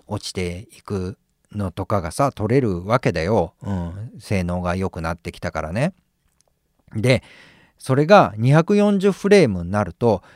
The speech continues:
もっと細かく、水しぶきとかもっと細かく滑らかに、あの、スローに再生できるっていうことができるようになりますね。うん。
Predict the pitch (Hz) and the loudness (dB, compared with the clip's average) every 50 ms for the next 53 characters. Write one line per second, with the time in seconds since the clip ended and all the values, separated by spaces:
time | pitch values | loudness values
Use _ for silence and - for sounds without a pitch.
0 | - _ _ _ _ _ - 123 160 220 226 - _ - 123 - - - - 151 | -20 _ _ _ _ _ -2 2 4 4 2 4 _ 0 0 0 0 0 4 6
1 | 160 165 151 - 180 165 - 143 131 120 123 127 139 156 170 156 143 139 139 131 | 6 6 8 6 6 6 6 2 0 0 0 -4 -6 -4 0 2 2 2 2 2
2 | 165 175 180 175 160 - 190 175 147 139 - - - 135 123 131 135 156 190 196 | 2 2 2 2 2 2 2 2 2 0 -4 -6 -8 -6 -4 -4 -2 -2 -4 -4
3 | - _ - 208 170 - - 175 175 175 165 - 190 175 - 165 156 151 151 156 | -6 _ 0 0 0 2 0 0 2 2 2 2 2 2 2 2 4 4 4 4
4 | 165 170 165 165 156 - 151 160 160 170 175 170 - - - - - 98 - _ | 4 6 6 4 4 4 2 2 2 2 0 0 -2 -6 -14 -20 -20 -20 -20 _
5 | _ _ 453 _ _ _ _ _ _ _ _ _ _ _ 139 139 135 131 135 131 | _ _ _ _ _ _ _ _ _ _ _ _ _ _ -2 0 0 2 0 0
6 | 123 - - - - 151 151 165 170 170 160 143 135 143 170 175 - - 131 123 | -2 -4 -8 -4 0 2 6 8 8 8 8 8 6 6 4 2 2 2 4 4
7 | 120 107 - - 127 120 117 117 104 - 110 101 - - 113 101 95 90 85 - | 4 2 0 0 2 2 2 2 2 2 0 0 0 -2 -2 -2 -2 -6 -8 -12
8 | _ - 101 95 95 90 - 95 - - 95 92 90 92 - _ _ _ _ _ | _ -10 -8 -8 -8 -8 -10 -12 -10 -10 -10 -10 -10 -10 -14 _ _ _ _ _
9 | _ _ _ _ _ _ - 110 120 107 98 - _ _ _ _ _ _ _ _ | _ _ _ _ _ _ -2 0 0 0 0 -2 _ _ _ _ _ _ _ _
10 | _ _ _ _ _ _ _ - 98 101 95 - - 87 92 87 80 76 73 76 | _ _ _ _ _ _ _ -10 -8 -8 -6 -6 -6 -6 -6 -6 -8 -8 -8 -8
11 | 78 76 78 78 78 - - 92 110 135 - _ _ _ _ - 85 82 80 78 | -8 -8 -8 -10 -12 -12 -10 -8 -8 -8 -8 _ _ _ _ -12 -10 -10 -8 -10
12 | 76 73 76 78 80 82 82 | -10 -12 -14 -16 -18 -20 -20